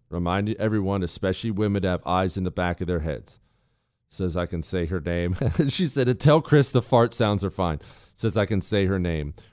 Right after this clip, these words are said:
Her name is Sherry. All right, all right, listen. I actually am not good at this 'cause I, t-, I, in my opinion, I'm not good at this because I lose sight of this.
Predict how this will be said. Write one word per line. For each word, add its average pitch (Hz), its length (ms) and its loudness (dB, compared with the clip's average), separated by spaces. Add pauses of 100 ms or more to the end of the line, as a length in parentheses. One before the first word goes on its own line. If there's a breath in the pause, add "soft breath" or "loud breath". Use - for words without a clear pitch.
(120)
Her 87 100 0
name 87 240 0
is 80 60 -4
Sherry. 73 440 -4
All 104 100 0
right, 92 160 -2
all 104 80 -2
right, 90 100 -4
listen. - 420 -4 (1500)
I 127 760 6
actually 92 640 -2
am 98 120 -2
not 117 220 2
good 104 140 -2
at 90 100 -2
this 92 160 -2
'cause 107 160 -2
I, 98 160 2
t-, - 180 -6
I, 107 120 -2
in 107 240 -4
my 135 140 4
opinion, 139 280 4
I'm 107 100 0
not 98 140 0
good 101 140 -2
at - 80 -4
this 101 120 -4
because 95 220 -6
I 107 80 2
lose 104 280 0
sight 110 340 2
of 78 100 -2
this. 67 420 -12